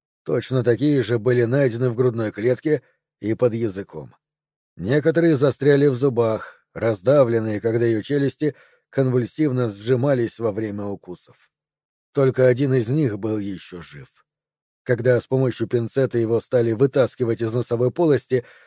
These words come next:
удерживая за брюшко, паук ещё слабо сопротивлялся давлению, но время его истекло. И в неестественном свете ламп морга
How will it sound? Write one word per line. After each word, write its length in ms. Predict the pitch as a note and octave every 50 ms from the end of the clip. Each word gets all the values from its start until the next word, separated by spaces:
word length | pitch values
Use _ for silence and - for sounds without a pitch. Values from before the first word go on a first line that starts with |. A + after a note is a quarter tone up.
| _ _
удерживая 640 | - A#2+ A2+ C3 C#3+ B2+ G#2+ G2 A#2 B2 B2 A#2 A2
за 160 | G2+ B2 A#2+
брюшко, 440 | A#2+ B2 A#2+ A2+ - - B2+ B2 - _ _ _ _ _ _
паук 320 | - F#3+ F3+ D#3+ D3 -
ещё 280 | C#3 C#3+ B2 - C#3+ B2+
слабо 320 | - - D3+ D3 C#3 C3+
сопротивлялся 760 | - C#3 C3+ C3 C#3 B2+ - C#3+ C3+ D3 D#3+ - E3 - B2+
давлению, 580 | B2 B2 A#2+ A2 A2+ A#2+ B2 C#3+ D3+ E3+ F3+ D#3 _ _ _ _ _ -
но 160 | C#3 D3 B2+
время 320 | G#2+ C3 C#3 C3+ B2+ B2+
его 280 | B2 A2+ G#2 G#2+ G#2+ G#2
истекло. 460 | F#2+ - - F#2+ - - F2 D#2+ - _ _ _ _ _ _ _ _ _ _ _ _ _ -
И 120 | F2+ G#2
в 80 | G#2+ A#2+
неестественном 800 | C3 C#3 C#3 C3 - - - E3 E3+ C#3 - - C#3+ C#3 C3+ B2
свете 360 | - - C3 D3 C#3 - B2+
ламп 280 | B2 B2 C3 B2+ A2 G#2
морга 480 | A#2+ D3 D3+ C3+ B2 G#2 A2 G2 -